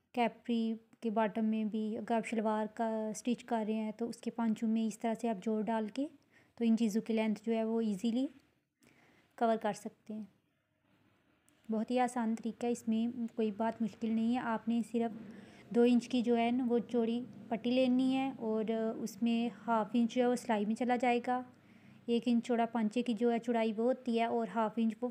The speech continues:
फोल्डिंग में कवर हो जाता है। ये देखिए मैंने सिलाई लगाई है। इस तरह से हम जब फोल्ड करेंगे तो ये जोड़ जो है वो नीचे से महसूस भी नो-,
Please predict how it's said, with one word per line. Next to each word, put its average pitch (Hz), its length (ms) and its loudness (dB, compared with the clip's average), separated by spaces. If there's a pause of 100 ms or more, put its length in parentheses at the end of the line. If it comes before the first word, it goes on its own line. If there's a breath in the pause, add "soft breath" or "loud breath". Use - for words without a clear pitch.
फोल्डिंग 208 340 0
में 226 80 0
कवर 208 280 -2
हो 208 100 -2
जाता 208 320 -10
है। - 60 -14 (600 soft breath)
ये 233 40 -4
देखिए 220 240 0
मैंने 226 160 0
सिलाई 208 280 -2
लगाई 240 340 0
है। 262 120 -4 (1800)
इस 233 120 -8
तरह 247 140 2
से 240 160 -2
हम 226 140 2
जब 226 180 -2
फोल्ड 220 280 0
करेंगे 226 440 0 (880)
तो 240 100 -6
ये 226 220 0
जोड़ 226 400 2 (220)
जो 233 80 0
है 233 100 0
वो 226 100 0
नीचे 226 280 2
से 254 160 -2
महसूस 240 500 -2
भी 247 120 2
नो-, 247 200 0